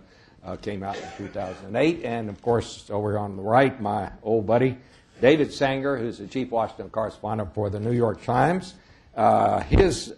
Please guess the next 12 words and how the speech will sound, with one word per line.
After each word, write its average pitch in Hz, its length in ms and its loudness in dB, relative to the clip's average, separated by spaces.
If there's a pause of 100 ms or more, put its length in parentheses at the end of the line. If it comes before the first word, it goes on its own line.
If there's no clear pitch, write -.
new 131 200 2
book 127 400 4
is 101 180 -2
just 127 400 4
out. 123 480 6
It 104 160 -2
is 117 380 -2
a 120 180 2
New 107 220 -2
York 123 420 2
Times 120 360 -4
bestseller, 123 840 0